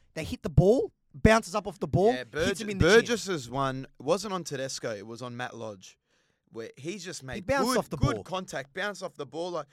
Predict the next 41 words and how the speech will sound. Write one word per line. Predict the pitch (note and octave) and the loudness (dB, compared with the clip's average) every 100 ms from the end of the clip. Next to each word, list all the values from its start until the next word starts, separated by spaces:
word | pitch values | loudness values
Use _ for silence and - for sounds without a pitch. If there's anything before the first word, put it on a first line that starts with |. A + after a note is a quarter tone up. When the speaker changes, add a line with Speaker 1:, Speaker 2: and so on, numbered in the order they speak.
| _ _ _ | _ _ _
Speaker 2:
there's | E3 | 2
gotta | B3 C4 | 8 8
be | A#3 | 8
an | G#3 | 4
element | E3+ G3+ F#3+ D#3 | 4 2 2 -2
of | - | -4
common | D#3 F3 D3+ | -2 2 2
sense | - E3 D#3+ - - | 2 2 2 2 -2
Speaker 1:
Of | - | -4
course, | D4 C#4+ G3 | -4 -2 2
Speaker 2:
when | D#3+ F3+ | 4 4
they | F3 | 2
Speaker 1:
man. | F#3 F#3 | 2 2
Speaker 2:
and, | |
Speaker 1:
We're | G#3+ | 2
Speaker 2:
and, | A#3+ | 2
Speaker 1:
losing | C#4+ A3+ G#3+ | 0 0 -4
the | E3+ | -6
plot. | D#3+ A#2+ F3+ | -6 -2 2
Speaker 2:
and | A#3+ | 2
I | C#4+ | 2
don't, | C4 - | -2 -4
and | F#3+ G3 - | -8 -8 -6
Klein | G#3 C4 C4 C4 A#3+ | 4 6 6 4 -6
let | E3 G#3 | -2 -2
the | F#3+ | 0
game | F3+ E3+ | 0 0
get | D#3+ D#3 | 0 2
out | D3+ | 2
of | C#3 | 0
hand, | C#3 B2 | -4 -6
hundred | D#3 C3+ | -8 -8
percent. | C#3 D3+ C#3+ | -10 -6 -8
Speaker 1:
He | - | -10
did. | _ _ B2+ | _ _ -4
Speaker 2:
But | F3 F3 | -2 -2
he, | G#3 - | -6 -4
he | A3+ | -2
was | C4 A3 | 2 2
also | A3 G#3 | 2 -2
getting | D#3 F3+ D3+ C3+ | -2 -4 -6 -10